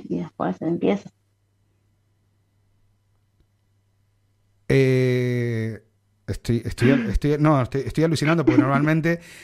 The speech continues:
Speaker 2: hay, hay cosas, eh,
Speaker 1: Hay señales.
Speaker 2: hay señales,
Speaker 1: Pero
Speaker 2: ¿sabes?
Speaker 1: Sí, sí, sí,
Speaker 2: Hay,
Speaker 1: pero
Speaker 2: hay, hay cosas
Speaker 1: o por
Speaker 2: que
Speaker 1: ahí yo en ese momento,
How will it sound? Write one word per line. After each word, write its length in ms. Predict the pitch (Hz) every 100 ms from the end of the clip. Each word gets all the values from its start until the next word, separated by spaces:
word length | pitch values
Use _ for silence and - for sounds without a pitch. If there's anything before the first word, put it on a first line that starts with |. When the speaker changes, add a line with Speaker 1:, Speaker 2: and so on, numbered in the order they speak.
| - -
Speaker 2:
hay, 380 | 127 135 131 123
hay 140 | 135
cosas, 600 | 139 156 175 170 170 - - -
eh, 500 | 120 110 107 107 104
Speaker 1:
Hay 100 | 262
señales. 560 | 277 233 240 226 185 190 - _ _
Speaker 2:
hay 160 | 139 147
señales, 1000 | 147 156 180 175 220 220 214 202 - -
Speaker 1:
Pero 20 | _ _ _ _ -
Speaker 2:
¿sabes? 480 | 226 113 123 160 208
Speaker 1:
Sí, 60 |
sí, 80 | 208
sí, 60 | 208
Speaker 2:
Hay, 160 | 120 -
Speaker 1:
pero 120 | 139
Speaker 2:
hay, 60 | -
hay 180 | 135 139
cosas 320 | 147 143 165
Speaker 1:
o 100 | 233
por 140 | 233 262
Speaker 2:
que 40 |
Speaker 1:
ahí 140 | 285 311
yo 100 | 330
en 100 | 294
ese 200 | 302 302
momento, 460 | 269 262 269 269